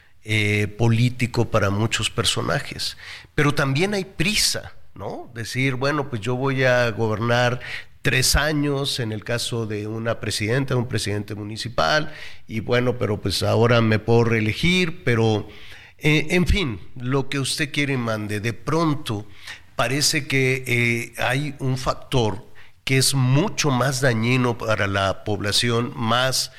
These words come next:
que los, que el fenómeno del Niño, que los efectos de la naturaleza y demás, que es el factor tiempo. Y para quienes toman las decisiones en lo que aprenden,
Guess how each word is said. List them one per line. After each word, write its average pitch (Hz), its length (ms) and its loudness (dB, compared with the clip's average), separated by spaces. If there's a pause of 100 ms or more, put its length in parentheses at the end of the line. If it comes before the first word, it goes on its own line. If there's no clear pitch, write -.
(400)
que 104 140 -4
los, 101 340 -2
que - 80 -6
el 101 100 0
fenómeno 104 460 0
del 101 220 0
Niño, 123 500 2
que 101 100 -4
los 92 220 -2
efectos 101 500 -2
de 101 80 -2
la 92 120 -4
naturaleza 113 720 0
y 120 60 0
demás, 110 400 2
que - 100 -2
es - 140 2
el 117 80 0
factor 120 420 -2
tiempo. 185 800 0 (640)
Y 110 80 -2
para 110 300 0
quienes 110 340 0
toman 156 340 2
las 143 140 2
decisiones 110 760 2
en 107 300 4
lo 104 180 0
que 98 140 0
aprenden, 190 800 0